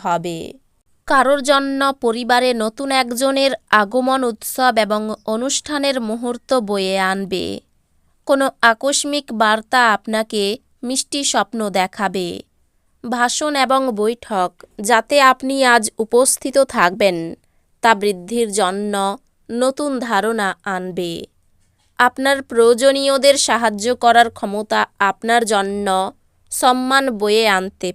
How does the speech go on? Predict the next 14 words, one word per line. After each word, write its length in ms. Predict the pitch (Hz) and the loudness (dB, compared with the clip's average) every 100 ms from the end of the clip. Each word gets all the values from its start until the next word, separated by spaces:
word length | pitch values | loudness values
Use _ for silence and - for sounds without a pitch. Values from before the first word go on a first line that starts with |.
| - | -2
পারে। 300 | 180 175 165 - - _ _ _ _ _ _ - | -2 -2 -6 -8 -14 _ _ _ _ _ _ 0
আজ 200 | 240 240 277 277 | 4 6 4 2
আপনি 220 | - 285 277 | 0 2 4
আপনার 380 | 240 240 240 233 - - | 4 2 0 0 -4 -6
স্ত্রীর 360 | - 240 277 277 | -6 -4 -2 0
সঙ্গে 340 | 302 254 247 262 240 | 0 -2 2 6 6
আপনার 300 | 214 214 208 196 | 4 0 -2 -2
জীবনের 480 | 190 196 226 196 175 170 - _ _ _ | -2 0 2 0 -4 -8 -16 _ _ _
শ্রেষ্ঠ 440 | - 254 254 262 - 262 262 | -4 4 4 2 -4 -6 -4
সন্ধ্যা 380 | 226 202 202 202 - | -6 -4 -4 -4 -4
কাটাবেন। 500 | 180 185 185 175 170 175 233 _ _ _ _ _ _ - | -6 -4 -2 -2 -4 -12 -16 _ _ _ _ _ _ -12
শখ 340 | - 294 269 269 262 | -4 2 2 2 -6
মেটাতে 500 | 214 214 240 - 185 165 _ - 208 | -4 0 -2 -2 -6 -6 _ -10 0
বাড়তি 400 | 233 240 - | 0 0 -4